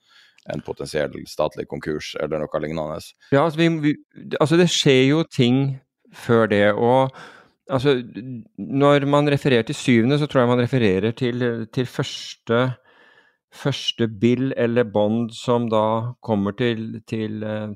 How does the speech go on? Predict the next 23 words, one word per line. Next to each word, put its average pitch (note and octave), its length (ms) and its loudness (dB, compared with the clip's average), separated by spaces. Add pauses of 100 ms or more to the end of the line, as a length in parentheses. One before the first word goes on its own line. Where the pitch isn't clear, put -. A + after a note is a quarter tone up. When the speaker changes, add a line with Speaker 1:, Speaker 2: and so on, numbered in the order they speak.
Speaker 2:
til A#2 80 -8
forfall, D3 540 0
eller A#2 100 0
hvor A2 160 -4
det A2 80 -2
skal A2 160 -6
betales A2 400 -2
renter, A#2+ 320 -2
men B2+ 160 0
du B2 160 0
har A#2+ 240 2
allerede, A2+ 920 0 (680)
før A#2+ 400 4
det, B2+ 160 4 (140)
så C#3+ 180 2
har G2 300 2
du G#2+ 80 0
jo, A2 220 4 (680)
ehm, G#2+ 460 2 (1000)
eh, G#2 460 0 (420)
altså G#2+ 160 0
benefits, A#2 560 0
altså, A#2 380 2